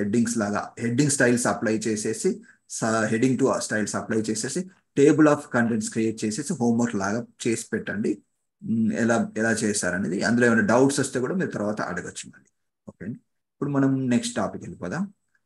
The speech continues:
ఫైల్లో నేను more templates అంటున్నాను. more templates అన్నప్పుడు next ఏముంది చూద్దాం. ఓకే, so ఇది ఇక్కడ ఏదో ఉంది చూడండి, మోడర్న్, ఓకే, ఇలా ఉంది.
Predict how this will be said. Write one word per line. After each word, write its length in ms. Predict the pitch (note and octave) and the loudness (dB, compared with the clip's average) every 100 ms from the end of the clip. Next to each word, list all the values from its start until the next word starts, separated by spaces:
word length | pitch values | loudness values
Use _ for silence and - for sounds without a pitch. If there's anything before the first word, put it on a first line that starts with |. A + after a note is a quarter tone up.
| _ _ _ _ _ _ _ _ _ _ _ _ _ - | _ _ _ _ _ _ _ _ _ _ _ _ _ -4
ఫైల్లో 500 | D3 C#3 D#3 D#3 D#3 D#3 D#3+ - _ _ _ _ _ _ _ _ _ - | 2 4 4 2 0 0 -4 -10 _ _ _ _ _ _ _ _ _ -4
నేను 200 | C3+ B2 A#2+ B2 | 0 2 0 0
more 220 | C3 C3+ C#3+ C3 | 2 2 0 0
templates 460 | G#2+ G#2+ A2+ A2+ - | 0 0 -2 -4 -6
అంటున్నాను. 420 | F#2 F2 E2 F2 - G2 G#2+ | -10 -12 -12 -12 -12 -6 -2
more 160 | A#2 A#2+ | -2 -2
templates 460 | A2+ G#2+ G#2+ G#2+ - F#2+ | -2 0 0 -2 -4 -6
అన్నప్పుడు 420 | F#2+ F#2 G2+ A#2 D#3 D3 _ _ _ _ _ _ _ _ _ _ _ _ _ _ G2+ G#2+ | -6 -8 -6 -6 -8 -12 _ _ _ _ _ _ _ _ _ _ _ _ _ _ -6 -4
next 260 | G#2+ - A2 | -4 -4 -4
ఏముంది 300 | G#2 F#2+ A2 - | -2 -4 -6 -8
చూద్దాం. 280 | E2 - - _ _ _ _ B2 | -12 -14 -18 _ _ _ _ -12
ఓకే, 160 | A2 - _ _ - | -10 -14 _ _ -4
so 80 | C3+ B2+ B2 A#2 A#2+ A2+ - D3 | 0 2 4 4 2 0 2 0
ఇది 120 | A#2 C#3+ | 0 -2
ఇక్కడ 160 | D#3+ D3 | 4 4
ఏదో 120 | D3+ D#3 | 4 2
ఉంది 120 | C#3+ B2+ | 0 0
చూడండి, 240 | A2+ G#2+ A2 | 0 2 2
మోడర్న్, 540 | A#2+ C#3+ C#3 D3 D#3 D#3+ D#3+ D#3+ D#3 _ _ _ - | 2 2 0 -2 -2 -6 -10 -12 -16 _ _ _ -16
ఓకే, 120 | A2 D2 G#2+ | -12 -6 -2
ఇలా 120 | A#2+ F2 | -2 -2
ఉంది. 160 | D#2+ | -8